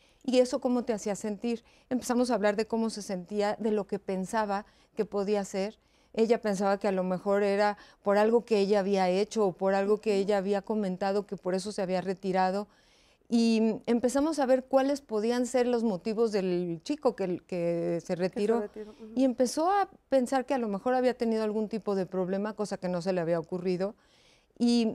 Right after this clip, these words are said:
Speaker 1: lo importante era también pensar que cuando volvieran a hablar, ella no se pusiera a lanzar una serie de acusaciones,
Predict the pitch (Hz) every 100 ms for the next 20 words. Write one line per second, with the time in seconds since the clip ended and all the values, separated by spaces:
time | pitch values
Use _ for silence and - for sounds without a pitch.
0 | - 240 254 247 233 262 294 370 370 339
1 | 254 240 240 262 247 240 208 220 226 208
2 | 202 208 208 254 285 285 233 233 226 233
3 | 240 240 233 247 254 262 247 208 220 -
4 | - - - 214 208 208 - 87 - 220
5 | 220 214 220 277 302 240 247 254 240 202
6 | 220 208 214 240 240 254 254